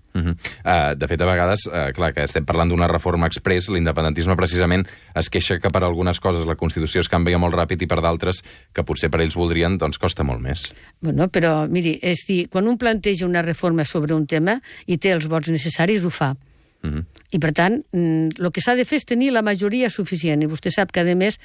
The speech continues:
Speaker 2: que hi ha determinades coses que no caben en la Constitució. No hi caben.
Speaker 1: Mhm.
Speaker 2: I, per tant, bueno, es pot fer un brindis al sol, o es pot aprofitar qualsevol ocasió per a posar, "Vengo a hablar de mi libro", no? Però, bueno,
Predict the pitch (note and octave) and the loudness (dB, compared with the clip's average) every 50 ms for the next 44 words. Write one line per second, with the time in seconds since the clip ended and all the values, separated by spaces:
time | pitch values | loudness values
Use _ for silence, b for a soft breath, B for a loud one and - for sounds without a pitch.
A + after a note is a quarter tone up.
0 | B B B B - F3 F3+ F3 E3+ D#3 F#3 F3 F3+ F3 F3 F3 F3 F3 E3+ - | B B B B 0 2 2 2 2 0 0 -2 0 0 2 2 0 0 -2 -2
1 | - G3 G#3 G#3+ - - - G#3+ G#3 A#3 A#3+ A#3 - G#3+ G3+ G3 F#3 F#3+ F3+ F3 | -2 -2 -2 -2 -6 -2 0 0 2 2 0 -2 -2 -2 0 0 0 0 0 0
2 | D#3+ D#3 D3+ D3 - D3 C3+ - D3+ C3+ - C#3+ - - - C3 C3+ - - _ | 0 0 -2 -2 -4 -6 -6 -6 -8 -8 -8 -10 -12 -8 -8 -8 -8 -8 -12 _
3 | _ - - G3+ A#3 C4 D#4 - _ - G3 - - A#3+ A#3+ A3+ F#3 D3+ C#3 C3+ | _ -2 0 2 2 2 0 -2 _ -8 -8 -4 -2 -2 0 0 0 0 -2 -2
4 | C3+ B B B B B B B B B B B E3+ D3 F3 E3+ E3 G3 F#3+ G#3+ | -4 B B B B B B B B B B B -2 0 0 0 2 2 2 2
5 | B3+ A#3+ B B B B B B B B G#3 A3+ G#3+ F#3+ A3 - - - F3+ D#3 | 0 -2 B B B B B B B B -2 0 0 0 -2 -4 -4 -4 -6 -4
6 | - - F#3 F3 F3+ F#3 F3+ E3+ F3 E3 D#3+ E3 D#3+ E3+ E3+ D#3 D#3 D#3 D#3 D3+ | -2 -2 0 0 2 2 2 2 0 2 0 0 0 0 0 0 0 0 -2 -2
7 | - - A3+ G#3+ G3+ G3 F#3+ F3+ E3+ D3 - - E3+ D#3 F3+ E3 F3 F3 D#3+ - | 0 2 2 2 4 2 2 0 -2 -4 -2 -4 -4 -2 -2 -2 -2 -4 -4 -4
8 | E3 - G3 F#3 D#3 - D#3 D3 - E3+ D#3 D#3+ E3+ E3 D#3 D3+ - E3+ D#3+ E3 | 0 0 0 0 0 0 -4 -2 -2 -2 0 2 2 2 0 0 -2 -2 -2 0
9 | G3 G#3 G#3 A#3+ C4 B B B B B B B F3+ D#3 D#3+ D#3 - E3+ D#3+ C#3 | 2 2 2 2 0 B B B B B B B -2 -2 -2 -2 0 -2 0 2
10 | D#3+ E3+ F#3+ G3+ - - _ _ _ _ _ - D#3+ E3+ E3 D#3+ D#3+ D#3+ E3 D#3+ | 4 4 4 2 0 -4 _ _ _ _ _ -4 -2 0 2 2 2 2 2 0
11 | E3 E3 E3 D#3+ D#3 D3 D3 C#3+ C3 C3+ C3+ C#3 C3+ C#3 D3+ F#3+ A#3 - _ B | 2 2 2 2 0 0 0 -2 -2 -2 -2 -2 0 0 0 -2 -2 -6 _ B
12 | B B B B B B B B - D3+ D3+ D3 E3+ F#3+ G3 F3 C3+ - | B B B B B B B B -2 0 2 2 2 2 2 2 0 -2